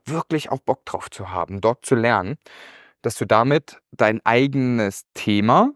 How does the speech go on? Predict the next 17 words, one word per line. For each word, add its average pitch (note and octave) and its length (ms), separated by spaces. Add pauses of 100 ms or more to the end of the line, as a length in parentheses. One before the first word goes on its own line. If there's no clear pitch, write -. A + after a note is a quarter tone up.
das - 220
du F3 140
hast, - 380 (880)
und C#3+ 180
gleichzeitig C3+ 420
auch A#2 120
dein A2+ 140
eigenes G#2+ 360
Business - 560 (920)
und G#3 280
gleichzeitig E3 920 (100)
auch A2+ 360
dein A2 360
Ziel, A2+ 480 (240)
das - 260
dahinter F#2+ 380
steckt, - 380